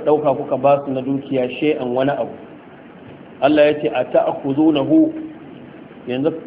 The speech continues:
kwa karɓa abin da kuka ba su, buhutanan, saboda ƙirƙiran ƙarya ko ɓanna, wa isman mubina, da kuma zunubi mai girma.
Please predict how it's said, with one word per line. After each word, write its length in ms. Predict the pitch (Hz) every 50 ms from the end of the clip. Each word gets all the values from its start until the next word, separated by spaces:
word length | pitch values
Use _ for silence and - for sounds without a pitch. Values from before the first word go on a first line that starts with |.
| -
kwa 400 | - 185 180 175 160 143 - - -
karɓa 380 | 151 135 131 - - - -
abin 260 | 139 139 151 160 170
da 80 | 160 143
kuka 300 | 131 - 156 - - 143
ba 300 | 127 139 151 160 165 160 160
su, 140 | 160 143 117 110 - - - - - - - - - - - - - - - - - - 110
buhutanan, 840 | 127 143 139 135 131 135 165 170 170 170 180 170 143 120 - - - -
saboda 360 | - 156 160 160 156 143 131 131 127 - -
ƙirƙiran 560 | 143 139 135 135 135 - 135 139 147 156 170
ƙarya 560 | 165 - 160 165 165 170 165 165 165 160 160 -
ko 200 | 170 170 175 175 170
ɓanna, 440 | 151 143 135 135 139 147 156 156 151 - - - - - - - - - - - - - - - - - -
wa 140 | - 110 123
isman 400 | - 165 160 - 175 175 175 160
mubina, 520 | 143 135 135 131 131 139 156 156 165 165 156
da 100 | 147 131
kuma 280 | - 147 147 156 156 147
zunubi 500 | - 135 135 139 160 156 165 147 120 113 - - -
mai 160 | 120 123 120
girma. 380 | 113 113 151 156 160 160 165 165